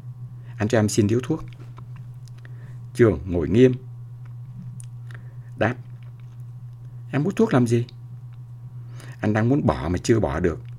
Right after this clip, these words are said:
Em không ghiền là may rồi, tập làm gì. Để đến lúc ghiền rồi, muốn bỏ cũng khó." Judy nhún vai.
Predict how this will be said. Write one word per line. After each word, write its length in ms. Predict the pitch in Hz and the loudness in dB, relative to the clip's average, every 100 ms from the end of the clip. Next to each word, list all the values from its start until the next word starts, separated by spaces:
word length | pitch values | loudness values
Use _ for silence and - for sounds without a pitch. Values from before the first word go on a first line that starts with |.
| - - - - - - | -14 -16 -16 -14 -14 -2
Em 140 | 95 | 0
không 200 | 107 117 | 4 6
ghiền 200 | 104 87 | 8 8
là 180 | 69 73 | 6 0
may 240 | 85 104 | 2 2
rồi, 180 | 107 73 - | 2 0 -2
tập 100 | - - | -6 -4
làm 220 | 78 69 | -4 -2
gì. 220 | 78 71 - - - - - - - - - | -4 -4 -8 -14 -14 -14 -14 -14 -16 -14 -4
Để 100 | 80 | -2
đến 160 | 73 107 | 2 4
lúc 180 | 151 117 | 4 8
ghiền 220 | 104 76 | 8 8
rồi, 260 | 82 69 - | 2 0 0
muốn 240 | 101 139 | 0 4
bỏ 220 | - 62 - | 4 2 -2
cũng 120 | - | 0
khó." 280 | - 113 135 - - - - - - - - - - - | 4 4 4 -4 -12 -12 -14 -14 -14 -14 -16 -14 -14 -14
Judy 380 | - 107 101 101 | -4 2 4 4
nhún 220 | 107 117 | 4 2
vai. 280 | 131 113 95 | 2 2 0